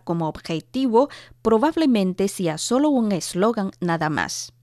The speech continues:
En este mundo no hay dos hojas exactamente iguales,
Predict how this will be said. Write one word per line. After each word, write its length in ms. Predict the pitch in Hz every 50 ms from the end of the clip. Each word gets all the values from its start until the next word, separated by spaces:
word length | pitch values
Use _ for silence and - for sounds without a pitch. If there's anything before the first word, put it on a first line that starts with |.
| _ _ _ _ _ _ _ _ _ _ _ _ _ _ _ _ _ _ _
En 160 | - 262 262 285
este 240 | 359 359 - 381
mundo 440 | 349 320 277 233 220 208 196 202 202
no 160 | 196 196 196
hay 180 | 196 196 196 196
dos 300 | 170 185 185 180 - -
hojas 440 | 208 226 220 - - 190 170 - - _
exactamente 880 | - 185 - - - 196 190 - _ - 190 185 185 180 180 175 - 175
iguales, 800 | 175 170 170 165 - 156 147 131 101 - - - - - -